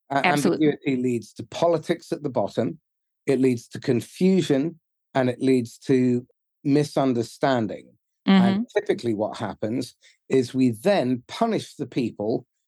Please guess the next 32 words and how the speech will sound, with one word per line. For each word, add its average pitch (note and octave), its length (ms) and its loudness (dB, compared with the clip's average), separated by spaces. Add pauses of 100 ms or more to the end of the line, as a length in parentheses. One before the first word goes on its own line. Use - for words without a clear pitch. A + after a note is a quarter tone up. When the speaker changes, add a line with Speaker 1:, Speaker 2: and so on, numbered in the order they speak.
(140)
Speaker 1:
who C3 100 2
didn't G3 420 0
do C3+ 240 -2
what B2 160 -2
we A#2 80 -4
didn't C#3+ 300 -2
explain A#2 580 0 (140)
was A#2+ 200 0
expected - 560 -4
of E2+ 220 -6
them. - 220 -16 (480)
Uh, B2+ 200 4
Speaker 2:
Exactly. - 180 -8 (100)
Speaker 1:
we C#3+ 100 2
see F3 260 2
this D#3+ 240 -2
happen D3+ 340 -2
a B2+ 80 2
lot C3+ 340 2 (160)
in B2 500 2
sales B2 720 0
where A#2+ 440 2 (440)
salespeople D#3 800 -2
have B2 280 -2
not C#3+ 420 2 (120)
contracted A#2 760 -4
for A#2+ 160 -2
what A#2 180 0
the A#2 80 -6
boundaries C3 680 0
look F2+ 220 -10
like. F2 340 -10